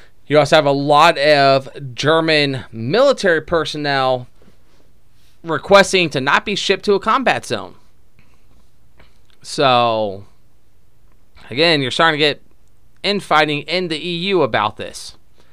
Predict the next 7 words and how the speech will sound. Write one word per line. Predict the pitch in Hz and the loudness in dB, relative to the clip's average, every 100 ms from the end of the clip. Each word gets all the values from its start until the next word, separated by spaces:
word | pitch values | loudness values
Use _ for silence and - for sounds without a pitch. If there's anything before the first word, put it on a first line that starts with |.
| - - | -20 -16
Again, | 120 139 135 | -6 -6 -4
Poland's | - 208 233 190 | 0 2 2 2
all | 180 165 | 2 4
worried | 170 170 147 | 4 4 2
because, | 143 151 139 131 - - - - - - - - - - | -2 0 2 0 -4 -14 -20 -20 -20 -20 -20 -20 -16 -4
I | 120 | 0
mean, | 131 120 107 | 0 0 -2